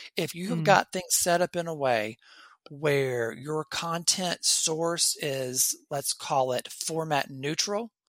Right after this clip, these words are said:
Speaker 2: Mm-hmm.
Speaker 1: and then you apply different transformation processes to it to create all the end results, delivery formats you need,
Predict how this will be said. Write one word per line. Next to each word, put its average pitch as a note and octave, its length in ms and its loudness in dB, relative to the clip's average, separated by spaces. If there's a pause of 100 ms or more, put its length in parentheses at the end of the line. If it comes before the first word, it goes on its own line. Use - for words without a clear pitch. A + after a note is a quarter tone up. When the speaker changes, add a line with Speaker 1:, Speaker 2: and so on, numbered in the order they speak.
(280)
Speaker 2:
Mm-hmm. G3 160 -10
Speaker 1:
and D3+ 180 0
then D3 240 0
you E3 180 -2
apply D#3 360 6
different D3 340 -4
transformation D3 800 -2
processes E3+ 680 0
to F3+ 220 -6
it E3+ 120 -10
to D#3 100 -6
create E3 460 0
all D#3 160 4
the B2+ 200 -4
end E3 220 -4
results, F3 540 0
delivery D3+ 440 -4
formats E3 520 -2
you E3+ 120 -6
need, F3 400 -4